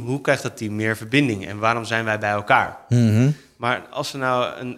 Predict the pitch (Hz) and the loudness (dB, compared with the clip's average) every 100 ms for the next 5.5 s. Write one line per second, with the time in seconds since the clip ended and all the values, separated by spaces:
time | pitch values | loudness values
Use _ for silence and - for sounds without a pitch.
0 | - - 151 135 135 - 135 127 127 127 | -12 -4 0 0 -4 -4 0 2 2 0
1 | 120 120 117 113 123 139 107 98 113 - | 0 -2 -4 -6 -2 0 -2 -6 -10 -10
2 | 120 - 139 135 - - _ _ _ _ | -8 -4 -2 -4 -8 -20 _ _ _ _
3 | - 120 143 156 120 113 104 101 104 127 | -6 0 2 2 0 -2 -4 -4 -6 -6
4 | 120 127 135 185 - - 113 104 92 92 | -2 0 0 -2 -4 0 0 0 -4 -8
5 | 92 92 90 92 | -12 -14 -16 -18